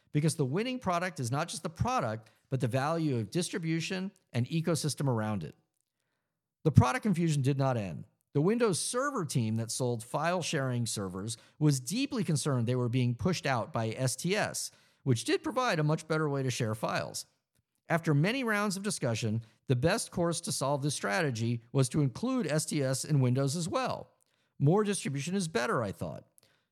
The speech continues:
But due to antitrust scrutiny of any bundled choices, we ended up renaming S T S to W S S, calling it Windows SharePoint Services. What seemed clever only further served to marginalize and dilute the product.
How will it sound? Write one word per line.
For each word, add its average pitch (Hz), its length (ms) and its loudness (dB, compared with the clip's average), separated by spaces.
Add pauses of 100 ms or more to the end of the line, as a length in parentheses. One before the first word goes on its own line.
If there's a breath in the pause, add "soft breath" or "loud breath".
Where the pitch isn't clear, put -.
(160)
But 170 200 0
due 269 200 2
to - 180 -2
antitrust 180 540 -2
scrutiny 131 400 -2
of 123 80 0
any 147 160 2
bundled 127 420 0
choices, 113 520 -4 (200 soft breath)
we 147 160 4
ended 190 200 2
up 131 120 -2
renaming 160 640 2
S 127 140 0
T 117 180 0
S 110 240 -2 (160 soft breath)
to 165 140 4
W 147 500 2
S 101 160 -2
S, 82 300 -6 (180 soft breath)
calling 156 300 4
it 139 160 -2
Windows 180 420 2
SharePoint 101 480 -4
Services. 92 600 -6 (320)
What 151 160 0
seemed 160 320 2 (220)
clever 180 520 0 (240 loud breath)
only 165 220 6
further 202 420 0
served 131 400 -2
to 131 80 2
marginalize 131 920 2 (180 loud breath)
and 110 180 2
dilute 127 420 2
the 156 80 -2
product. 240 440 -4